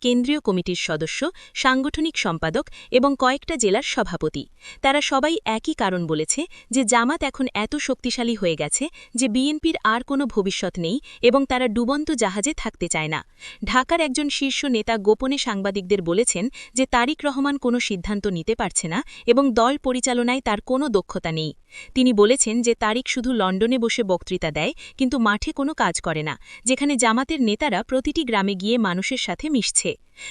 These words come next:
চট্টগ্রামের একজন প্রভাবশালী নেতা আজ ভোরে প্রকাশ্যে সংবাদ সম্মেলন ডেকে বলেছেন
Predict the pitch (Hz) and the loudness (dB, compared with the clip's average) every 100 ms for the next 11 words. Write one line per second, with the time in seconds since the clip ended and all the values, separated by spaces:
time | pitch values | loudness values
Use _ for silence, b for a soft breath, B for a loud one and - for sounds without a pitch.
0 | B 285 277 330 294 320 330 277 214 247 | B 2 2 0 -2 0 0 0 0 -2
1 | 233 220 254 - 285 277 247 180 202 202 | 2 0 0 -4 -2 0 0 0 0 0
2 | 190 180 180 - 247 208 285 B B 277 | 0 -2 -4 0 2 4 0 B B 0
3 | 302 320 - 330 240 214 233 262 - 240 | 2 0 -2 -2 0 0 0 -2 0 2
4 | 233 240 233 190 175 175 160 156 - | 2 2 2 0 0 -2 0 0 0